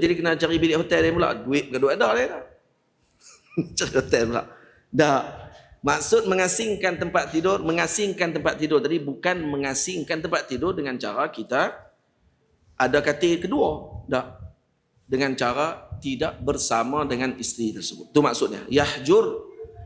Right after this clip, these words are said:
fi al-firash dengan makna walau duduk atas satu katil yang sama, tapi dia tidak bersama dengan isterinya. Itu. Faham? Dan kemudian memukul isteri tersebut dengan pukulan yang tidak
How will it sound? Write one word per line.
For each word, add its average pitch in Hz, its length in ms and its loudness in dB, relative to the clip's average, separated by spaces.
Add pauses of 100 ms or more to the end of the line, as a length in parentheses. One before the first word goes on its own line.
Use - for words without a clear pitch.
(360)
fi 262 420 4
al-firash 190 1040 2
dengan 165 220 0
makna 170 220 0 (120)
walau 254 240 4
duduk 226 220 -2
atas 190 180 0
satu 180 160 -4
katil 175 400 0
yang 151 60 -4
sama, 208 340 -2 (400)
tapi 170 240 -4
dia 147 100 0
tidak 151 300 -2
bersama 131 380 -2
dengan 110 200 -10
isterinya. - 460 -16 (420)
Itu. 92 160 -14 (1040)
Faham? 151 300 0 (500)
Dan 208 220 4
kemudian 247 480 2 (680)
memukul 151 720 4
isteri 151 360 0
tersebut 151 520 0
dengan 135 280 0
pukulan 139 560 2
yang 127 360 -2
tidak 175 500 -4